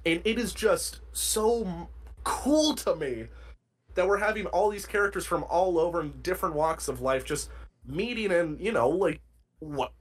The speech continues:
old Western America and <laughs> stuff, practically, where they're fighting the heat and being the worst half the time. It's just gonna be such a cool clash of characters in this, and I'm so excited!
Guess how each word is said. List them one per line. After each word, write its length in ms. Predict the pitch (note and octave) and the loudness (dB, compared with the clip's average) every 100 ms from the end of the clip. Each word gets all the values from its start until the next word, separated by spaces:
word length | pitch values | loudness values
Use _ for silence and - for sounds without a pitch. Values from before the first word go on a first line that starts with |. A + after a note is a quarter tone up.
| _ | _
old 400 | - E3+ F#3 F3+ | 2 6 6 2
Western 420 | D3 F3+ - G#3+ | -2 -2 2 2
America 640 | A3 A3+ B3 F#3+ - C#3 A#2+ | 4 4 4 2 2 0 0
and 160 | B2+ | -2
<laughs> 0 | |
stuff, 380 | B2 E3+ - - | -4 -4 -4 -6
practically, 800 | F3+ F3+ D3 - D#3 - D3+ C3+ C3 - - - - - | -4 -2 -2 -2 -6 0 0 0 -6 -16 -20 -20 -16 2
where 160 | D#3 | 4
they're 260 | F3 E3 D#3 _ _ | 6 4 2 _ _
fighting 440 | - F3+ F#3+ G3+ F3+ | -2 0 0 -2 0
the 120 | E3 | 0
heat 420 | - A3+ G#3 F3 - | -2 -4 -4 -6 -2
and 440 | D#3 D3 C#3 C3+ - _ _ _ _ A#2+ | 0 0 -2 -10 -14 _ _ _ _ -4
being 340 | F#3+ G#3+ G#3 | 0 2 2
the 100 | G3+ | 4
worst 540 | F#3+ E3 G3+ F3+ - - | 2 4 4 2 0 -4
half 300 | D3+ C3+ - | -2 -2 -2
the 100 | B2 | -6
time. 480 | - A#2+ G2+ G2 G2+ - | -2 -2 -2 -6 -8 -6
It's 180 | D3 | -4
just 180 | G3+ G3+ | -2 -2
gonna 100 | G3+ | 0
be 120 | F#3+ | -2
such 300 | E3 - G3+ | -2 -2 -2
a 60 | - | -4
cool 300 | - G3+ E3+ | -4 0 0
clash 500 | - - D3+ F#3 - | 0 -2 0 0 0
of 240 | D3+ B2+ - - | -2 -4 -16 -20
characters 760 | - E3+ G#3 A#3 - D3 B2+ A#2+ | -4 2 4 2 0 -2 0 -4
in 120 | A#2 | -6
this, 140 | A2+ D3 | -4 -4
and 80 | |
I'm 60 | C#3 | -2
so 180 | F3 A3 | 2 2
excited! 560 | - A#3 D4 C4 E3 | 2 2 2 2 -2